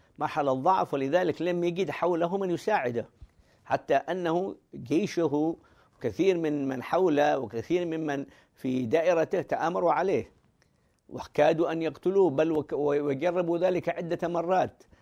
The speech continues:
وأنتم الآن تشهدون بعض هذه الأشياء ممثلة في بعض ال-، الأفلام التي تشير إلى الدولة العثمانية. لكن في حقيقة الحال أن المرحلة التي بدأ ضعف المسلمين فيها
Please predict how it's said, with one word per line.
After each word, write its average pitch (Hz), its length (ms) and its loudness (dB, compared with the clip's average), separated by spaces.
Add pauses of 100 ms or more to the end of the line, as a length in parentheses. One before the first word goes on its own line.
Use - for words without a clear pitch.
(240)
وأنتم 135 300 -2
الآن 165 300 -2 (120)
تشهدون 156 560 -2
بعض 151 280 0
هذه 151 420 0
الأشياء 156 400 -4
ممثلة 156 560 -2 (420)
في 135 160 -4
بعض 170 300 2
ال-، 143 240 0 (300)
الأفلام 131 720 -2 (280)
التي 120 200 -8
تشير 160 320 -2
إلى 147 80 0
الدولة 135 320 -2
العثمانية. 123 640 -4 (600)
لكن 175 500 2 (120)
في 139 140 0
حقيقة 196 460 -2
الحال 175 580 0
أن 131 360 -4 (400)
المرحلة 143 760 0
التي 123 640 -4
بدأ 139 460 0
ضعف 160 340 0
المسلمين 143 580 -2
فيها 117 480 -2